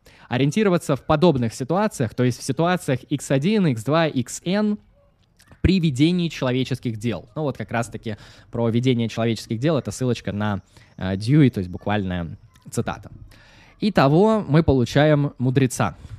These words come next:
То есть, э, мудр — это тот, кто пережил значимый опыт, тот, кто использовал этот опыт так, что он интегрировал его в свою личность для эпистемического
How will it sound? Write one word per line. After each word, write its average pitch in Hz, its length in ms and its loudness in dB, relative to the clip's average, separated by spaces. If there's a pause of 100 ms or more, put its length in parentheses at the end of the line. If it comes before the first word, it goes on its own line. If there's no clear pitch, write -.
(120)
То 98 100 -8
есть, - 380 -12
э, 92 160 -6
мудр — 165 380 2
это 139 200 2
тот, 196 240 -2
кто - 140 -10
пережил 123 480 -6
значимый 110 520 -8
опыт, 143 460 0 (280)
тот, 185 180 -2
кто 147 320 -4 (340)
использовал 143 760 0
этот 139 380 -4
опыт - 440 -4 (380)
так, 156 260 0
что - 180 -4
он 151 120 -2
интегрировал 147 760 0
его 139 320 2
в - 60 -2
свою 139 340 0
личность 143 640 -4
для 123 420 -2 (240)
эпистемического 117 1040 -4